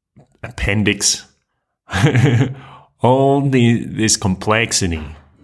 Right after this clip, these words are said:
of ligaments and muscle working together to get us around this world,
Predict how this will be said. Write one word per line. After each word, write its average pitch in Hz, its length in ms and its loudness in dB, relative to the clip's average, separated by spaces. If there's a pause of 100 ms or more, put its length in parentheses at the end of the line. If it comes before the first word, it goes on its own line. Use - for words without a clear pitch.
(220)
of 85 200 -10
ligaments 101 760 0
and 76 260 -12
muscle 82 640 -4 (280)
working 135 360 -2
together 101 640 -4 (340)
to - 80 -14
get 123 260 0
us 120 160 0
around 104 440 2
this 95 200 -2
world, 92 500 0